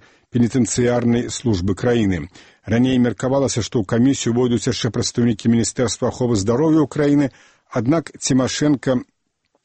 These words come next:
якая адчувае моцныя болі ў спіне,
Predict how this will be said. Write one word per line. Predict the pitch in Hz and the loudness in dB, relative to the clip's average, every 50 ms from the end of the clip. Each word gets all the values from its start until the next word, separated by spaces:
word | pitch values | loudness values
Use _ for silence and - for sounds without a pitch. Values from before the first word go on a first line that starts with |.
| _ - - - | _ -12 -4 -2
якая | 117 98 - 143 127 113 | -2 0 0 0 0 0
адчувае | 127 - 113 101 - - - 120 120 117 113 110 113 | 0 -2 -4 -6 -4 -4 -2 0 0 2 2 2 2
моцныя | 120 123 123 110 - - - 117 110 101 | 2 2 0 -2 -2 -2 -2 -2 0 0
болі | 98 107 117 113 107 104 | 0 0 2 2 2 2
ў | 95 - | 0 0
спіне, | - - - 123 123 143 156 156 | -2 -2 0 2 2 4 2 0